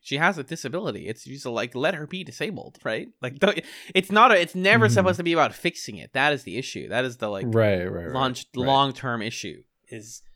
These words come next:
Speaker 1: it's not, "Oh man, if I was only smart enough, I only had enough money, then I wouldn't be in a wheelchair." Like, no, you wouldn't have prevented the Joker from doing that. And it in no way prohibits you from doing what you need to as Oracle. And
Speaker 2: Yeah.
Speaker 1: so,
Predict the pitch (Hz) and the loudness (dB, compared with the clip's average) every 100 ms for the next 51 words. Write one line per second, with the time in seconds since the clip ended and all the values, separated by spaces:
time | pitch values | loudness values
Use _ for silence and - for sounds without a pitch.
0 | _ - - - 135 - 175 131 143 156 | _ -20 -20 -12 -12 -2 0 0 2 2
1 | 139 139 127 135 127 123 151 147 - 139 | 2 0 -2 -2 -4 -2 -4 -4 -4 -4
2 | 127 110 104 120 131 147 135 127 113 123 | -4 -4 -6 -6 -4 -4 -4 -6 -8 -8
3 | 110 101 101 110 104 101 117 120 - - | -8 -8 -12 -10 -10 -8 -10 -12 -16 -20
4 | 117 123 113 92 107 131 127 - 98 - | -18 -14 -14 -14 -12 -10 -10 -14 -14 -16
5 | 127 - 254 240 117 131 180 214 190 156 | -16 -14 -10 -8 -6 -2 0 0 -4 -6
6 | - 160 156 180 - 147 147 _ 202 120 | -8 -8 -8 -8 -8 -6 -6 _ -14 -12
7 | 107 98 113 135 _ _ - _ _ - | -12 -12 -10 -12 _ _ -20 _ _ 0
8 | 139 135 139 - 139 147 131 135 151 143 | 2 0 -2 -4 -2 -2 2 2 6 6
9 | 143 - 123 135 143 - 117 120 107 104 | 4 0 -6 -4 -6 -8 -10 -8 -10 -8
10 | 113 104 117 104 107 - 120 110 - 165 | -8 -8 -10 -12 -14 -8 -6 -6 -6 -8
11 | 98 - 62 - - - 135 - _ _ | -10 -10 -16 -16 -14 -12 -10 -12 _ _
12 | _ _ _ _ _ - 101 80 131 101 | _ _ _ _ _ -10 -8 -2 0 0
13 | 101 | -6